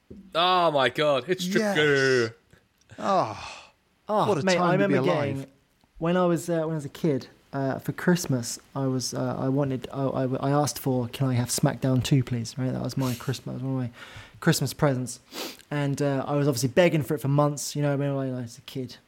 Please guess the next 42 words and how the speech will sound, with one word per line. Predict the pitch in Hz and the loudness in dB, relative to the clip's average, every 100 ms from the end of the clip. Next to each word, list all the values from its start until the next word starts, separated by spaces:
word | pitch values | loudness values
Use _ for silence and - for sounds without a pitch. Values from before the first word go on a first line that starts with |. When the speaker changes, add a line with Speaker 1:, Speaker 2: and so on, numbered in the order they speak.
| _ | _
Speaker 3:
you | 131 | -14
know, | 117 117 | -12 -12
and, | 135 127 | -10 -6
uh, | 135 127 117 - - _ _ _ - | -6 -6 -10 -16 -20 _ _ _ 0
on | 165 170 | 4 6
the | |
morning | 160 165 170 147 117 120 113 _ | 6 6 6 4 -4 -10 -14 _
I | 135 135 | -6 -2
woke | 147 135 135 | 0 0 0
up | 143 123 | -2 0
and | 131 | -2
there | 127 | -2
was, | 127 | -2
like, | 127 120 - - | -4 -6 -8 -8
uh, | 123 - | -8 -4
you | 151 | 0
always, | 160 151 | 0 0
I | 170 | 0
don't | 185 | 4
know | 185 | 4
about | 165 | 6
you | 165 | 4
guys, | 165 165 | 4 2
when | 147 | 2
you | 151 | 0
wake | 151 156 147 | 2 0 0
up | 156 | -4
as | 135 | -4
a | |
kid, | 131 160 147 | -4 -2 -2
you | 139 | -2
had | 139 | -4
a | |
couple | - - | -6 -8
of | 135 | -4
presents | 175 151 147 | -4 -4 -6
at | 160 | -6
the | 156 | -2
end | 156 | 0
of | |
your | 147 | 0
bed. | 160 170 | 2 0